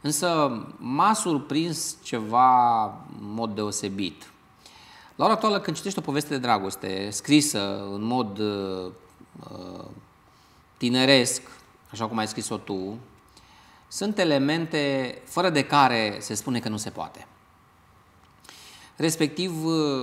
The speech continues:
m-am bucurat foarte mult că tu ai oferit acestei povești de dragoste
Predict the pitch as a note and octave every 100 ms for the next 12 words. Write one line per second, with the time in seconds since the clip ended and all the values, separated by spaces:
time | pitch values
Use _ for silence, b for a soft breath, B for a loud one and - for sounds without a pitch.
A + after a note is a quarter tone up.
0 | - - - _ _ - C3+ C#3+ F3+ F3+
1 | - G#3 D#3+ B2+ B2+ D3 D3 C3+ - G3
2 | G#3+ D#3 C3+ - C3 E3 C#3 B2 C#3 D3+
3 | C#3 - B2 A#2 D3+ C#3 A#2+ G#2+ A#2+ C3+
4 | G#2+ G#2 - A2+ C3